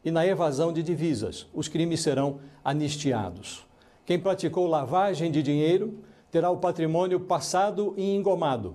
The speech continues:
com as bênçãos do governo Dilma Rousseff, que está quebrado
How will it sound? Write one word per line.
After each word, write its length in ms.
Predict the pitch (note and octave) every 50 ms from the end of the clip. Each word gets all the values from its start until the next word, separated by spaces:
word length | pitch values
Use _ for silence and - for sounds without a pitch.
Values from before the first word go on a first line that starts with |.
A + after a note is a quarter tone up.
| - -
com 140 | - E3+
as 100 | E3+ D3+
bênçãos 500 | C3+ C3+ D#3 D#3 D#3 - E3+ D#3+ D#3 D#3+ - - - - _ _ _ -
do 80 | F#3 F3+
governo 340 | E3 D3+ F3+ F3 E3+ E3
Dilma 280 | C#3+ D#3 F#3 F3+ F#3 F3
Rousseff, 520 | F3+ G3 F#3+ F#3 F3+ E3+ C3+ A2 - -
que 120 | - - G3
está 200 | - - F3 D#3+
quebrado 680 | E3 - - C3+ D3 D#3 D3+ C3+ B2+ G#2 G2+ F2